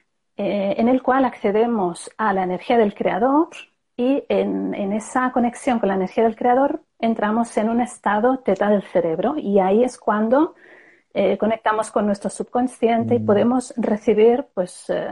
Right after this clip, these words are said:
Speaker 1: infor-, información valiosísima sobre nosotros mismos, ¿no? Que está oculta.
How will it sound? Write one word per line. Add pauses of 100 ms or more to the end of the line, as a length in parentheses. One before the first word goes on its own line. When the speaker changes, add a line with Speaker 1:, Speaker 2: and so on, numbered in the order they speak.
(300)
Speaker 1:
infor-,
información
valiosísima
sobre
nosotros
mismos,
¿no?
Que
está
oculta.